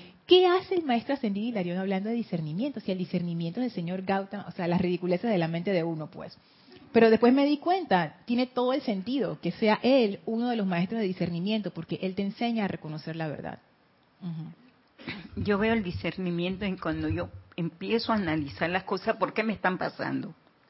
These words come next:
Speaker 2: Y voy profundizando y voy viendo si esa acción que me está sucediendo en ese momento lo he provocado o lo he causado con, puede ser con la picardía, así como,
Speaker 1: <laughs>
Speaker 2: sí,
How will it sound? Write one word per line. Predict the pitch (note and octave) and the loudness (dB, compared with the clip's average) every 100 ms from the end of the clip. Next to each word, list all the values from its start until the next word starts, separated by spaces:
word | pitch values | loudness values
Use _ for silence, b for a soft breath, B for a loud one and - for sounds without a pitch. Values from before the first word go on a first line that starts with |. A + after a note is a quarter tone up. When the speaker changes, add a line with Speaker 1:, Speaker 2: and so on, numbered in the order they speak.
| b b b b b | b b b b b
Speaker 2:
Y | F#3+ | -6
voy | F3+ F#3 | 0 0
profundizando | F#3 G#3+ - F3+ E3 D3 F#3 F#3+ G3 | 2 -2 0 -2 -2 -2 0 0 0
y | |
voy | F3+ F3+ F#3+ B B B - | -2 0 -2 B B B -10
viendo | E3+ F#3 G3+ G#3+ A3+ - _ _ - | -4 -2 -2 -2 -4 -12 _ _ -8
si | F3+ | -4
esa | F#3+ G3+ A#3+ | -2 -4 -8
acción | - - - - G#3 G#3 | -8 -20 -12 -2 -2 0
que | E3 | -2
me | E3 | -4
está | E3 - G3+ | -4 -2 -2
sucediendo | G#3 G3+ F3 D#3 E3 F3+ | -4 -4 0 2 2 2
en | F3+ F3 | 2 0
ese | - | 0
momento | G3+ F3+ F3 F3 F#3+ | 2 2 0 0 2
lo | F#3 | 4
he | G#3 | 6
provocado | A#3+ G#3+ F3+ A3+ B3 C4+ D#4 B B B - | 8 6 8 8 8 8 2 B B B 0
o | A#3 C#4 D#4+ - B B B B _ | 6 6 6 -2 B B B B _
lo | F#3 F3+ | 0 2
he | F3+ | 0
causado | F3+ G3 F3 - F#3 F#3+ G3+ - - | 2 2 2 -4 0 0 0 -4 -2
con, | F3+ F3+ F#3 F3+ F3 - - _ _ | 0 2 4 2 0 -6 -20 _ _
puede | - B3 | -4 -2
ser | - F#3+ | 0 0
con | F#3+ | 2
la | F3 | 0
picardía, | E3+ E3 - D3+ C#3+ E3+ F#3 | 0 -4 -4 -6 -4 -4 0
así | F3+ D#3+ F3 | 0 0 -4
como, | F3 A#4+ | 2 2
Speaker 1:
<laughs> | C#5 D#5 - - | 6 6 6 8
Speaker 2:
sí, | A#3+ | 8